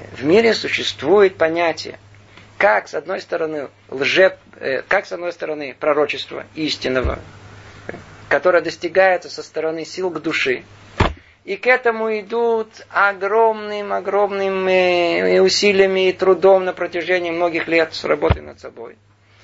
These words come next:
А есть возможность тоже усилиями, но с другой стороны, как правило, она состоит в том, что, э, <laughs> наоборот,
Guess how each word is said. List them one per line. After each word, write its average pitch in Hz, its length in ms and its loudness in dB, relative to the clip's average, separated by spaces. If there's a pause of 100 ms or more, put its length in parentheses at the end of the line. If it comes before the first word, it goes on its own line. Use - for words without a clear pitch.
(140)
А - 100 -14
есть 220 320 -4
возможность 170 840 -2
тоже 131 420 2 (460)
усилиями, 277 500 2
но 208 100 2
с 165 40 2
другой 214 340 2
стороны, 147 540 0 (180)
как - 160 -4
правило, 202 420 0
она 175 220 -6
состоит 165 400 -10
в - 60 -20
том, 185 180 -6
что, - 160 -8
э, 143 460 -2
<laughs> - 40 -14
наоборот, 170 580 0